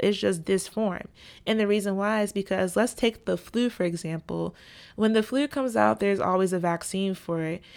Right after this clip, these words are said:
And every year there's a different vaccine because the flu virus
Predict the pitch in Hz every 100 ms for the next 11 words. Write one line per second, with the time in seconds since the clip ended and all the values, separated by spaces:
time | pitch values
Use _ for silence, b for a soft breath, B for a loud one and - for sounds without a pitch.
0 | B B - 185 185 180 - 208 247 220
1 | 208 196 185 180 180 180 180 170 170 -
2 | 247 254 214 208 196 190 175 175 - 220
3 | 220 175 185 202 175 170 170